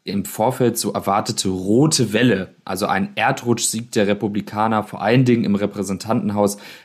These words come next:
dass die ausgeblieben ist und auch weiterhin ausbleibt. Wie würdest du jetzt das, äh, Ergebnis bisher bewerten?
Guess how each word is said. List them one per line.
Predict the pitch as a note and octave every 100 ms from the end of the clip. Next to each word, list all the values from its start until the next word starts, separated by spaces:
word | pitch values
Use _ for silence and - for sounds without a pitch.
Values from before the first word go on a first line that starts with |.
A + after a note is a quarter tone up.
| -
dass | - -
die | C3 D3+ F#3 - _ _ _ _ _ _ _
ausgeblieben | - G3 G#3 A#2+ G2+ F#3+
ist | F#3 -
und | G3
auch | - G3+
weiterhin | G#3 G#3 G#3
ausbleibt. | G3+ D#3 - G2+ -
Wie | A#2 A#2+
würdest | B2+ B2+ A#2+
du | C3+
jetzt | D3 C3 A2+
das, | G#2 - -
äh, | G2+ G2+ F#2 - _
Ergebnis | - G#2 G#2 A2+ -
bisher | B2 A#2+ G2+
bewerten? | G2 F#2+ F#2 -